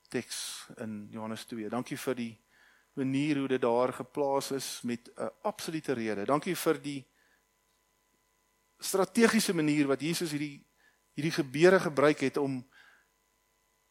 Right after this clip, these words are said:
ons vir hom te laat sien as die Here van die fees.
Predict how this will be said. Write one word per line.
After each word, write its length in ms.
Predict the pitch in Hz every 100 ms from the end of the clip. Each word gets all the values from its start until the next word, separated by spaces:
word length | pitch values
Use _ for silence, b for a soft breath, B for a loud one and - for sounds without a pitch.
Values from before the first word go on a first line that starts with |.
| _ _ _
ons 280 | - 156 170
vir 140 | - 135
hom 120 | 147
te 100 | 139
laat 180 | 123 -
sien 560 | - 226 190 101 - _ _ _ _ _ _ _ _ _ _ 1017 988 _ _ _ _ _ _ _ _ _ -
as 180 | 135
die 120 | - 117
Here 500 | 101 117 117 90 - _ _ _ _ _ _ _ _ _ _
van 140 | 135
die 80 | 135
fees. 560 | - 90 - - -